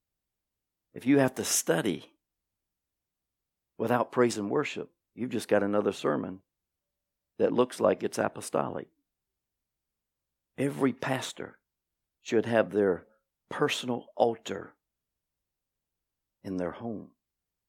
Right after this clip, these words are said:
I love it when Elijah on Mount Carmel. Remember that story? We were at Mount Carmel, and I, and it was amazing that you could feel the fire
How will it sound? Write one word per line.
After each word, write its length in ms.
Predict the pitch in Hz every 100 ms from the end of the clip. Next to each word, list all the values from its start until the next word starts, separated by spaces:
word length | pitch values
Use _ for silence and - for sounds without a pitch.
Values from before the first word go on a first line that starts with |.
| _ _ _ _ _ _ _ _ _ _ -
I 80 | 104
love 220 | 110 127
it 100 | 123
when 160 | 104 95
Elijah 560 | 90 101 110 82 - _ _ _ _ _ _ _ _ _ _ _ _ _ _ _ _ _
on 140 | - 98
Mount 220 | 98 85
Carmel. 400 | - 113 80 - _ _ -
Remember 360 | 92 107 107 -
that 140 | - -
story? 340 | - 117 123
We 160 | 107 131
were 160 | 113 117 -
at 140 | 117
Mount 200 | 95 92
Carmel, 380 | - 107 95 95
and 80 | 90
I, 80 | 92 - - -
and 120 | -
it 80 | 85
was 120 | 82
amazing 800 | 85 85 87 104 98 78 80 76 - _ _ -
that 80 |
you 80 | 87 90
could 100 | 90
feel 240 | - 101
the 100 | 80
fire 460 | - - - -